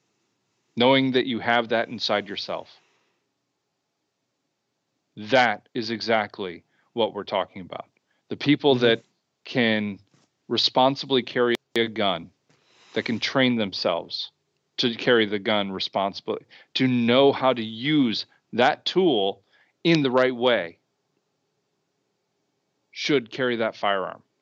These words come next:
Speaker 1: and should be allowed to, no questions asked.
Speaker 2: Mm-hmm.
Speaker 1: That's what we're asking for.
Speaker 2: I agree.
Speaker 1: So.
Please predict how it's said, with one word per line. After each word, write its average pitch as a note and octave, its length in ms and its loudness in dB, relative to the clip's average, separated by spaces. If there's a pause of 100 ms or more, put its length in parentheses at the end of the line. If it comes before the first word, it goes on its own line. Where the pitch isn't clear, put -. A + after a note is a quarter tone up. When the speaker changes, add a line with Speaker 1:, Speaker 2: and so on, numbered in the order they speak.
(140)
Speaker 1:
and B2+ 120 -6
should C#3 180 0
be B2+ 120 4
allowed A#2 340 4
to, G2 280 -8 (400)
no A2+ 220 -2
questions G#2+ 480 -2
asked. - 420 -12 (600)
Speaker 2:
Mm-hmm. A#2 220 -8 (1900)
Speaker 1:
That's C3 300 2
what B2+ 180 2
we're A2+ 160 2
asking G2 420 -2
for. - 300 -14 (3500)
Speaker 2:
I G#2 60 -12
agree. A2 340 -6 (2250)
Speaker 1:
So. F#2 260 -4